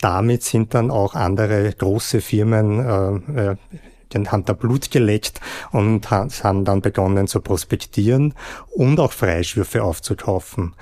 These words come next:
Also ein schöner Fall dafür wäre die rac, die Rohölaufsuchungsgesellschaft. Die ist gegründet worden von der Vacuum, also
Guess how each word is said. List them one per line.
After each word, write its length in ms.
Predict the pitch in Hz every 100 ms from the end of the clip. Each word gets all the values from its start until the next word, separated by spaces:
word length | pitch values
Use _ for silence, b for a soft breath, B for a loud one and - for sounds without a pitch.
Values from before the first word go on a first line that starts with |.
| B B
Also 160 | - 110
ein 220 | 95 101
schöner 300 | - 101 110
Fall 260 | - 92
dafür 400 | 107 120 - 110
wäre 460 | 98 90 95 95 90 -
die 160 | - 90
rac, 520 | 87 82 92 - -
die 140 | - 90
Rohölaufsuchungsgesellschaft. 2000 | 87 92 120 - 101 107 - 101 95 - - 135 - 135 - 104 117 - 120 - - B B B B -
Die 240 | 113 -
ist 200 | 101 -
gegründet 540 | - - 92 98 110
worden 200 | 110 98 101
von 180 | 101
der 160 | 101 98
Vacuum, 540 | 87 90 - 117 113
also 420 | 147 104 - 95